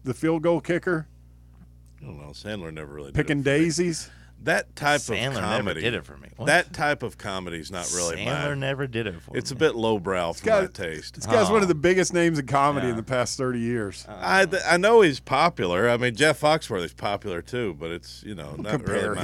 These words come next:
Speaker 1: him to Jeff
Speaker 2: it's not really
Speaker 1: Foxworthy.
Speaker 2: my thing.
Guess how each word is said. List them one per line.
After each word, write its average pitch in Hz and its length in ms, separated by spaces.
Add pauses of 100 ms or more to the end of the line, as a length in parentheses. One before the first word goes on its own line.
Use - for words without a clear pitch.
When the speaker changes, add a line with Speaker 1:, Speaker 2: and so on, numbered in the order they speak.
Speaker 1:
him 107 100
to 92 100
Jeff 101 340 (120)
Speaker 2:
it's 98 320
not 98 220
really 98 220
Speaker 1:
Foxworthy. - 20
Speaker 2:
my 90 160
thing. 87 560